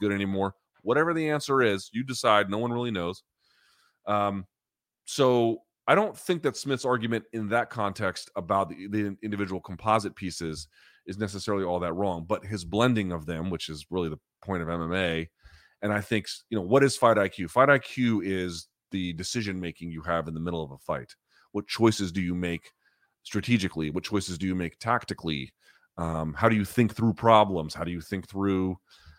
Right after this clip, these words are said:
uh, any particular situation? That's what Fight I Q is, right? I think John's got really high Fight I Q. Listen, you, you guys know me. I find John to be loathsome. If he never comes back, I don't give a shit.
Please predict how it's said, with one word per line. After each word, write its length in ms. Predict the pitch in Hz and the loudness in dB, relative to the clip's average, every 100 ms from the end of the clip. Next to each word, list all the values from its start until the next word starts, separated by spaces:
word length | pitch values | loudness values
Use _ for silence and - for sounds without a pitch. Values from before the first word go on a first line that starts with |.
| _ - | _ -4
uh, 580 | 87 87 85 87 87 85 80 - - 92 - - | -2 0 0 0 0 -2 -6 -14 -16 -16 -20 -6
any 160 | 104 98 | -2 -2
particular 280 | - 98 | -2 0
situation? 640 | 98 98 101 104 104 82 78 | -2 -2 2 4 2 0 0
That's 200 | 117 143 | 0 0
what 120 | 120 | 4
Fight 220 | 113 107 | 6 6
I 100 | 87 | 4
Q 260 | - 101 67 | 2 -2 -2
is, 200 | 57 78 | -6 -2
right? 180 | 104 - _ _ _ _ _ _ _ _ _ _ _ _ - - | -2 -2 _ _ _ _ _ _ _ _ _ _ _ _ -14 -10
I 60 | |
think 180 | 95 82 - | -8 -10 -10
John's 220 | 87 76 | -8 -8
got 140 | - 76 | -6 -4
really 180 | 82 73 | -4 -6
high 120 | 71 | -8
Fight 220 | 78 69 | -6 -6
I 80 | 69 | -8
Q. 220 | - 62 - _ | -12 -14 -16 _
Listen, 280 | 202 131 78 | 2 2 0
you, 140 | 123 | 2
you 160 | 135 160 | 2 6
guys 240 | 220 143 | 6 8
know 160 | 117 143 | 6 4
me. 240 | 117 76 - - - - _ _ _ - | 2 -2 -10 -20 -20 -20 _ _ _ 4
I 120 | 117 | 6
find 280 | 175 165 123 | 8 6 8
John 240 | 131 135 | 6 6
to 80 | 113 | 4
be 140 | 101 | 2
loathsome. 480 | 98 110 110 - 78 | 4 4 4 -2 -8
If 100 | 85 | -2
he 120 | 160 | 0
never 380 | 151 127 135 139 | 2 6 6 6
comes 300 | 131 135 113 | 2 0 2
back, 320 | 95 113 135 - | 6 6 4 2
I 120 | 127 | 2
don't 160 | 104 | 2
give 140 | 82 80 | -4 -8
a 60 | 78 | -6
shit. 380 | - 95 73 | -6 -4 -6